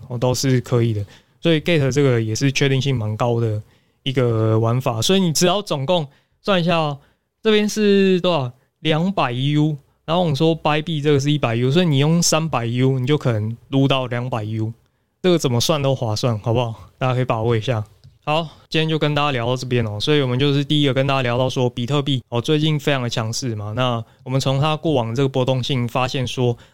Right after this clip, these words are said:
大涨的天数都是少数的那几天哦，所以这也是为什么我们之前会跟大家聊到说，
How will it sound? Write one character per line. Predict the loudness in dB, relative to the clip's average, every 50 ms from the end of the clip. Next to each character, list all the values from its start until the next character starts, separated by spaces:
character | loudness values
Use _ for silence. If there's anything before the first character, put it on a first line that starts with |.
| _ _ _
大 | -2 0 0 0
涨 | -2 -2 -6 -6 -6 -6 -8 -4
的 | -2 0 0
天 | 0 0 0 0 0 0
数 | -2 0 0 0 0
都 | 0 0 0 0 0
是 | 0 -2 0
少 | 0 0 0 0 -2 -2
数 | -4 -4 -2 -2 -2 0
的 | 0
那 | 0 -2
几 | -2 -4 -6 -6
天 | -2 -2 -2 -2 -4 -8 -16 _ _ _ _
哦， | -4 -2
所 | 0 2 2
以 | 2
这 | 2 2 2
也 | 0 0
是 | 0 0
为 | 0 0
什 | 0 0
么 | -2 -4
我 |
们 | -4 -2
之 | -2 0
前 | 0 0
会 | 0 0
跟 | 0 0
大 | 0 0
家 | 0 0
聊 | -2 -2 0
到 | 0 0 0
说， | -2 -2 0 0 0 0